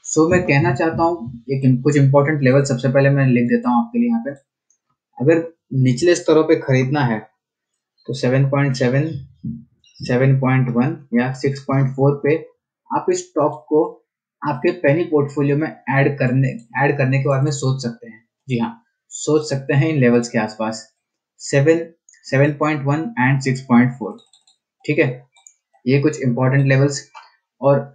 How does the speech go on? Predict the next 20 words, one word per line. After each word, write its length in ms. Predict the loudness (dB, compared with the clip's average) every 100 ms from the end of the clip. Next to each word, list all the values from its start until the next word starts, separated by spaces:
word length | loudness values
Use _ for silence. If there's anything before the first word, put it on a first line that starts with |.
| _ -2
ये 140 | 0 2
तो, 240 | 2 0 0
ये 140 | 2
तो 140 | 2
हुई 140 | 2 2
पहली 280 | 2 2 4
संभावना 440 | 4 4 4 2
कि 100 | 0
स्टॉक 280 | -4 0 0 2
नीचे 240 | 0 0
की 60 | 0
तरफ 220 | 0 2
जाएगा 240 | 2 2
तो 100 | 0 -2
क्या 140 | -4
होगा, 340 | -4 -6 -12 _ _ _ _ _ _ -2
ये 140 | 0
दूसरी 300 | 2 2 4 4
संभावना 420 | 2 2 4 4
है 140 | 2